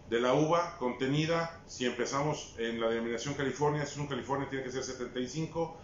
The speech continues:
en el caso del Drifting tenemos ochenta y cinco, entonces es un Merlot, por lo cual está permitido ponerle en la etiqueta la palabra de la uva, o sea, el nombre de, del varietal,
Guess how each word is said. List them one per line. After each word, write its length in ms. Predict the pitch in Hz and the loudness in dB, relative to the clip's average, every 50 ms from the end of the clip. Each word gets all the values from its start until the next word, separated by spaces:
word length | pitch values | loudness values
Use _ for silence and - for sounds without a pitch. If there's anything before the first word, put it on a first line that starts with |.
| - - - - - | -16 -18 -18 -12 -4
en 140 | - 131 139 | 0 2 2
el 180 | 139 135 135 - | 4 2 4 4
caso 400 | 156 151 156 151 - 165 156 151 | 4 4 4 4 6 6 6 6
del 240 | 139 127 117 - | 6 2 0 0
Drifting 440 | 117 131 147 147 143 - 151 147 143 | 0 0 2 2 0 -2 -4 -6 -2
tenemos 300 | - 131 123 131 131 - | 0 0 0 0 -2 -4
ochenta 300 | 131 - 135 123 110 117 | -6 -6 -6 -4 -4 -4
y 80 | 120 110 | -4 -2
cinco, 340 | - 143 147 147 147 151 143 | -2 -2 -2 0 0 0 0
entonces 400 | - - - 123 123 127 - 117 | 0 0 0 -2 -2 -2 -6 -6
es 140 | 110 - | -6 -4
un 120 | 117 113 110 | -2 0 2
Merlot, 540 | 107 104 101 107 113 120 127 - - - - - - - - - - | 2 2 2 4 4 4 4 2 0 -4 -10 -16 -18 -18 -18 -18 -6
por 120 | - 107 113 | -4 -2 0
lo 100 | 113 107 | 2 4
cual 140 | 117 120 117 | 4 4 4
está 200 | - 139 131 - | 4 0 0 0
permitido 560 | 139 120 113 110 110 104 139 143 151 147 - | 0 0 0 -2 0 2 4 4 4 4 4
ponerle 340 | 131 120 120 123 123 127 123 | 2 2 2 2 2 2 2
en 40 | |
la 80 | 117 113 | 0 0
etiqueta 460 | - 110 110 - 120 113 - - 123 | -2 -6 -4 -4 -4 -2 0 0 2
la 120 | 113 - - | 2 2 0
palabra 400 | - 98 101 101 101 101 104 101 | 0 0 2 2 2 0 0 0
de 80 | 101 | 0
la 160 | 98 92 87 | 0 2 0
uva, 220 | 87 95 95 - - | 0 0 0 -2 -2
o 40 | - | -2
sea, 100 | - 92 | -4 -6
el 80 | 85 90 | -6 -4
nombre 300 | 101 101 104 104 101 98 | -2 -2 -2 -2 -2 -2
de, 180 | 95 92 90 82 | -2 -2 -2 -4
del 120 | 80 85 | -4 -4
varietal, 580 | 85 90 90 92 90 - 120 123 131 160 160 | -4 -2 -4 -4 -4 -2 -2 0 0 -2 -4